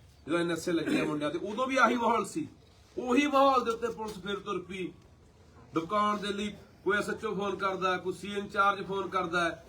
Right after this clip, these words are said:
ਕੋਈ ਡੀ ਐਸ ਪੀ ਫੋਨ ਕਰਦਾ, ਕਿ "ਆਓ ਜੀ ਉੱਥੇ ਆ ਕੇ ਜਾਓ।" ਪਹਿਲਾਂ ਤਾਂ ਮੈਂ ਇਹ ਸਾਰਿਆਂ ਨੂੰ ਮੇਰੀ ਧਿਆਨ ਨਾਲ ਬੇਨਤੀ ਸੁਣ ਲਓ ਮੇਰਾ ਵੀਰ, ਇਹ ਡਰ, ਇਹ ਦਹਿਸ਼ਤ ਦਾ ਜਿਹੜਾ ਦਿਲਾਂ 'ਚ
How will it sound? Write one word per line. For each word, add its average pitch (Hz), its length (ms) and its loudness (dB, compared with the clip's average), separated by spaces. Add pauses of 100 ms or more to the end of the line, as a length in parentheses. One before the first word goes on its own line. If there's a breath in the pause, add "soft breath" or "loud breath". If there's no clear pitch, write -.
(160)
ਕੋਈ 180 140 -2
ਡੀ 226 120 0
ਐਸ 226 120 2
ਪੀ 233 140 -8
ਫੋਨ 214 280 -2
ਕਰਦਾ, 202 560 4 (440)
ਕਿ 165 140 -2
"ਆਓ 220 240 6
ਜੀ 240 80 0
ਉੱਥੇ 226 220 2
ਆ 202 120 6
ਕੇ 196 180 0
ਜਾਓ।" 185 200 2
ਪਹਿਲਾਂ 185 360 -4
ਤਾਂ 226 120 0
ਮੈਂ 208 100 0
ਇਹ 226 140 2
ਸਾਰਿਆਂ 214 260 0
ਨੂੰ 214 100 -2
ਮੇਰੀ 202 120 0
ਧਿਆਨ 202 340 0
ਨਾਲ 165 120 -2
ਬੇਨਤੀ 151 340 -6
ਸੁਣ 139 200 -10
ਲਓ 156 120 -2
ਮੇਰਾ 151 160 0
ਵੀਰ, 160 200 0 (540 loud breath)
ਇਹ 220 180 4
ਡਰ, 160 360 2
ਇਹ 180 60 -2
ਦਹਿਸ਼ਤ 170 440 -2
ਦਾ 180 140 0
ਜਿਹੜਾ 160 400 -2
ਦਿਲਾਂ 139 320 -4
'ਚ 135 80 -6